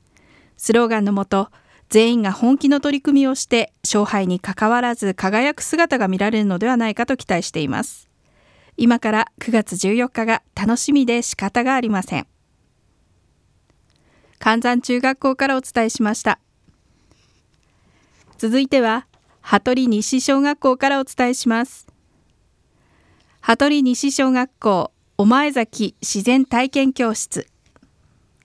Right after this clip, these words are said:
七月十八日から十九日の二日間、四年生、五年生二十五名が、御前崎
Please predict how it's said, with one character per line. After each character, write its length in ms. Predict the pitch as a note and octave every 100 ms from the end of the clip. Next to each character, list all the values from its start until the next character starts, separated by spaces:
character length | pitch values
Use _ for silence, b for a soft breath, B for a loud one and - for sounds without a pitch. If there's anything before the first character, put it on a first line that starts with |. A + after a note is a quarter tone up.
| _ _ _ _ _ _ _ _ _ _ _ -
七 240 | - D4+
月 300 | D4 D4+ C4+
十 240 | G3+ C4+ D#4+
八 260 | D4+ -
日 260 | D4 D4+ -
か 120 | D4
ら 140 | B3+ A3
十 240 | C#4 D4
九 120 | -
日 280 | C#4+ C#4+ B3+
の 140 | G3
二 200 | F3+ -
日 160 | - A#3
間、 240 | A3+ F#3 - _ _ _ _ _ _
四 120 | G#3 A3
年 200 | C4 C4+
生、 260 | A3+ G3+
五 140 | F#3 G3+
年 180 | B3
生 340 | B3 A3 F#3 - -
二 160 | A#3
十 220 | C4+ C4+
五 140 | A3+ A3+
名 200 | A#3+ A3
が、 240 | G3 G3+ - _ _ _ -
御 80 | A3
前 220 | C4+ C#4+
崎 420 | C4 - G#3+ -